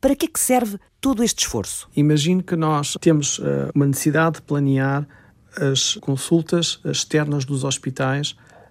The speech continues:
Speaker 2: tendo em conta não só, eh, os serviços de cardiologia, como os serviços de medicina interna.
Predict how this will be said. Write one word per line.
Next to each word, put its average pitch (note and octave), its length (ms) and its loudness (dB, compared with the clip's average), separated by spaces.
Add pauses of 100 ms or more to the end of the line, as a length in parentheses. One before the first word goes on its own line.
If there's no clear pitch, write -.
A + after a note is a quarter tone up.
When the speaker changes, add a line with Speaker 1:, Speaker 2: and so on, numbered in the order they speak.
Speaker 2:
tendo C#3 220 2
em C3+ 80 -4
conta C#3+ 400 0
não C3+ 160 2
só, C3 360 0
eh, C3 180 -2
os C3 180 -2
serviços C3 240 -2
de - 80 -6
cardiologia, C3+ 560 2
como E3 220 4
os C#3 100 -2
serviços D3 460 -2
de C#3 200 2
medicina C#3 340 2
interna. B2+ 460 -2